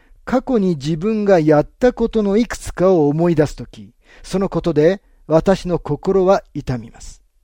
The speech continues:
そのことのために私の救い主は死なれたのです。クリスチャン生活の中には、その嘆きと悔い改めがあるべきなのですと、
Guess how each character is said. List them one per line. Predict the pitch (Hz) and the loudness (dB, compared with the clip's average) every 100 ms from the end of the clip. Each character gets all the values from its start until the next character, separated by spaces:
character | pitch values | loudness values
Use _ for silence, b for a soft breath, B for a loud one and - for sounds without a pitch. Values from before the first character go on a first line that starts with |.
| _ _ _ _ _ _ _ b b b b | _ _ _ _ _ _ _ b b b b
そ | - | -2
の | 202 190 | -2 0
こ | 185 | -2
と | 185 | 0
の | 165 | 0
た | 147 | -2
め | 165 139 | -2 -2
に | 120 110 _ b b | -6 -10 _ b b
私 | 175 180 202 - | 0 2 0 -2
の | 185 | -6
救 | - - 247 | -8 -8 -2
い | 220 | -2
主 | 175 - | -2 -2
は | 175 180 | 0 0
死 | - 143 | -2 -4
な | 156 | -2
れ | 139 | -4
た | - | -10
の | |
で | _ - | _ -20
す。 | - _ _ _ _ _ _ _ _ _ _ _ _ _ _ _ _ _ _ b b b b b b | -20 _ _ _ _ _ _ _ _ _ _ _ _ _ _ _ _ _ _ b b b b b b
ク | 196 | -4
リ | 220 | -2
ス | |
チ | - | 0
ャ | 214 | 0
ン | |
生 | - 202 | 2 2
活 | 185 - | 2 -2
の | 175 | -2
中 | 185 185 151 | 0 0 0
に | 135 | -2
は、 | 127 113 - _ | -4 -6 -10 _
そ | - 196 | -6 0
の | 214 185 | 0 2
嘆 | 160 170 | 2 2
き | 196 | 0
と | - 175 165 - | 0 -2 -2 -6
悔 | - 220 240 | -4 0 4
い | 226 220 | 4 2
改 | 185 | 0
め | 190 185 | 0 2
が | 202 185 - | 2 2 0
あ | 214 | 2
る | 202 | 2
べ | 160 170 | 2 0
き | - | -2
な | 190 185 | 0 0
の | 165 | 0
で | 151 | 0
す | 170 - | -2 -2
と、 | 131 107 | -12 -12